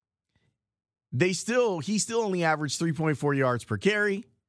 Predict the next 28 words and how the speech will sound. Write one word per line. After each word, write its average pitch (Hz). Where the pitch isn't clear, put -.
But 107
I 139
will 190
say 165
that 151
one 175
run 127
he 120
had 120
where 104
he 135
trucked 143
that 160
dude, 170
hit 151
the 104
truck 165
stick 185
on 202
him. 202
<sighs> -
Trubisky 175
said 170
it 143
really 156
well 147
in, 123
in, 120